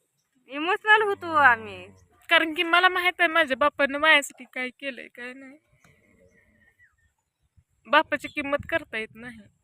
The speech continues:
Speaker 2: कुठंच करता येत नाही. त्याच्या स्वतःच्या अंगावरचे कपडे येतात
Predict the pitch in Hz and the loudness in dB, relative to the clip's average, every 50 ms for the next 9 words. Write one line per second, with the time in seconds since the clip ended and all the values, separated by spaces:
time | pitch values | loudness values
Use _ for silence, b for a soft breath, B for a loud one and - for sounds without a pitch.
0 | _ _ _ 262 247 277 277 - - 294 294 285 - _ 247 226 226 - _ _ | _ _ _ -16 -14 -14 -14 -12 -10 -10 -10 -12 -14 _ -18 -18 -18 -18 _ _
1 | 247 247 _ - - - _ B B B B B B B _ 262 269 269 302 370 | _ _ _ -20 -20 -20 _ B B B B B B B _ 2 2 6 8 10
2 | 381 381 370 - 440 427 - 370 349 - 370 381 349 349 359 359 359 359 339 - | 10 8 8 6 4 4 4 2 2 4 4 2 2 4 2 2 2 2 0 -4
3 | 349 - 381 381 - - 311 339 359 339 - - | -6 -6 -6 -8 -4 2 4 6 6 6 4 2